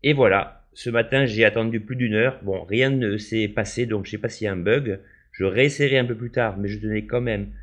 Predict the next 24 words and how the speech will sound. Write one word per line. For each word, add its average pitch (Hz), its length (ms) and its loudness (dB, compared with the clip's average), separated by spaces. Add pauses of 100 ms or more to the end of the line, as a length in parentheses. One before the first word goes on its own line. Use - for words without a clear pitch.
(240)
à 104 120 -2
vous 104 220 -4
le 87 100 -4
signaler. 98 840 -4 (360)
Et 110 120 2
pour 113 200 -2
être, 110 240 -2
euh, 92 220 0 (720)
tout 139 160 -2
à 120 80 4
fait 113 160 -4
précis, 165 600 -4 (200)
lorsque 117 380 -2
vous 113 140 -2
cliquez 110 600 -4 (200)
ici 117 400 -4
pour 92 500 -8 (160)
arriver 98 540 -2
à 82 40 0
l'interface 87 720 -6
de 85 160 -4
Medio 101 840 -2
A 82 220 -4
I, 156 300 -4